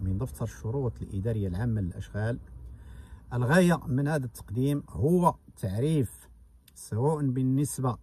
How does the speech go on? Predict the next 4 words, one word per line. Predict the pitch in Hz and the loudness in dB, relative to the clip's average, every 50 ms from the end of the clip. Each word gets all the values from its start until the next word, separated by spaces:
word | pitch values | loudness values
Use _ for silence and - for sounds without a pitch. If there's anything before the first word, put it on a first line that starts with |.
| - | -6
لإخواننا | 101 107 - - 120 98 101 107 107 123 139 143 147 147 147 143 131 - - - - - | -8 -8 -8 -8 -10 -8 -6 -2 0 2 2 4 4 4 4 4 2 0 -4 -8 -6 -4
المقاولين | 90 92 98 95 - - 123 131 139 131 127 131 135 143 139 123 101 - - - | -2 -2 -2 -4 -4 -2 -2 0 0 2 2 2 2 2 2 2 0 -2 -4 -4
أو | 120 120 113 | -2 -2 0
المقاولات، | 113 117 113 110 - - 123 123 117 120 123 127 143 135 120 101 | 0 -2 -4 -4 -4 -4 -2 0 0 0 2 2 2 2 0 0